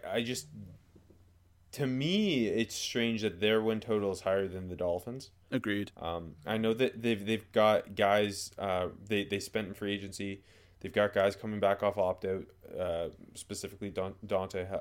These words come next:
Speaker 1: uh, Hightower. Um, but I just, like, like, Bill Belichick's gonna have to really be in his bag, in my opinion, for them to make the playoffs this year.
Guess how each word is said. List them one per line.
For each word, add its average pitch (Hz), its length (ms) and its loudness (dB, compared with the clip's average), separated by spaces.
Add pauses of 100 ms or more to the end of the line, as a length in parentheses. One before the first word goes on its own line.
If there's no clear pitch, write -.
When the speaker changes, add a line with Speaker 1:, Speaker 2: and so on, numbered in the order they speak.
Speaker 1:
uh, 87 280 -2
Hightower. 95 440 -2 (380)
Um, 82 340 -8 (260)
but 113 360 6 (400)
I 113 80 2
just, 113 240 -4 (600)
like, 110 220 -2 (1900)
like, 120 200 0
Bill 151 200 6
Belichick's 143 440 8
gonna 120 180 0
have 110 140 0
to 110 80 -2
really 101 260 -2
be 95 120 -4
in 95 60 -4
his 92 140 -6
bag, 90 340 0
in 92 80 -6
my 87 160 -4
opinion, 87 380 -8
for 92 120 -12
them 90 160 -4
to 90 80 -8
make 87 200 -10
the - 40 -20
playoffs - 360 -10
this - 140 -20
year. 60 200 -18